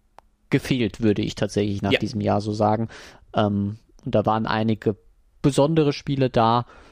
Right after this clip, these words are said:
Speaker 1: Ähm, bin aber genauso gespannt auf die nächste Saison. Da wird sehr viel passieren müssen. Ähm, aber das gilt einfach für sehr, sehr viele Teams in dieser zweiten Hälfte,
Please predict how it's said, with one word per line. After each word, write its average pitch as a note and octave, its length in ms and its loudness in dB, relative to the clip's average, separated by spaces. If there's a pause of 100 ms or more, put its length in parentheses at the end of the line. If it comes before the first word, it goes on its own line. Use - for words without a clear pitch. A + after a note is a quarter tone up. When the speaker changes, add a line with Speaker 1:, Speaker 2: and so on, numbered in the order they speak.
(240)
Speaker 1:
Ähm, G#2 380 -2 (560)
bin D3+ 160 2
aber C3+ 160 2
genauso B2+ 320 0
gespannt C3 360 -2
auf B2+ 140 0
die B2+ 120 -2
nächste A#2+ 280 -2
Saison. A#2 300 0
Da A2+ 180 0
wird C3 220 2
sehr C3 200 2
viel B2+ 220 0
passieren A2+ 480 0
müssen. G3 320 -2 (680)
Ähm, B2+ 460 0 (1800)
aber A#2 260 -2
das - 360 -6 (240)
gilt C3+ 200 2
einfach A2 320 -4
für - 160 -2
sehr, A2+ 220 2
sehr A2 140 2
viele G#2 240 -4
Teams D3 320 0
in G#2 100 -4
dieser G#2+ 240 0
zweiten G#2 380 0
Hälfte, A2 500 0